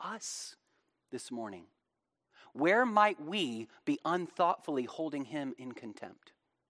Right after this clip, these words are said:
Where might we be dragging him down in our own minds? Where might we be accommodating sin and disobedience and saying, "It's okay, God is merciful, he's forgiving, I can get away with this. I'll apologize or confess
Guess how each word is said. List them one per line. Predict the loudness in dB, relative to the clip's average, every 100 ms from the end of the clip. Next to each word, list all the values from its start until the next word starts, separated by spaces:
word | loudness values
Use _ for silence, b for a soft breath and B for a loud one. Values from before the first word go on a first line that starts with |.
| _ _ _ _ _ _ _ _ _ b b
Where | 8 8
might | 10 8 8
we | 2 0 0
be | -4
dragging | -4 4 8 8 6 0
him | 0 0
down | 2 2 2 0
in | 0
our | 2
own | 2 0 2
minds? | 0 0 -6 B B
Where | 6 8 8
might | 8 6 6
we | 0 -2
be | 4 4
accommodating | 4 4 4 6 4 2 4 2
sin | 0 0 0 0 -6 B 0
and | 0 4
disobedience | 2 4 2 2 2 2 2 0 -8 B B
and | 0
saying, | 4 2 2
"It's | 4
okay, | 4 4 2 6
God | 8 8 6
is | 0
merciful, | 2 2 0 2 4 4 B -4
he's | -4 0
forgiving, | 0 4 4 4 2 -4 B
I | 6 6
can | 4 -2
get | 0
away | 6 6 6
with | 2 2
this. | 0 -2 -10 -12 _ _ _ _ _ _ _
I'll | 2 4
apologize | 2 0 2 2 2 4 4 4 0
or | -6
confess | -4 -2 0 0 -2